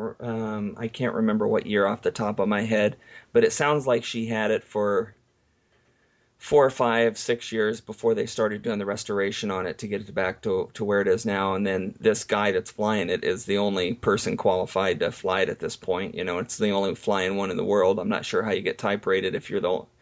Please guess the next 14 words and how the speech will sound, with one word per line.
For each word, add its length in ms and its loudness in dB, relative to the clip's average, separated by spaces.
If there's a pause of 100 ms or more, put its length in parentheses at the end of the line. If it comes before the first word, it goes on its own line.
(200)
if 160 0
there's 240 0
no 140 4
one, 340 -2
if 160 0
no 100 6
one 160 4
currently 460 4
type, 240 2
will 200 -8 (560)
type 220 -8
rated 260 -6
in 120 -2
it. 120 -10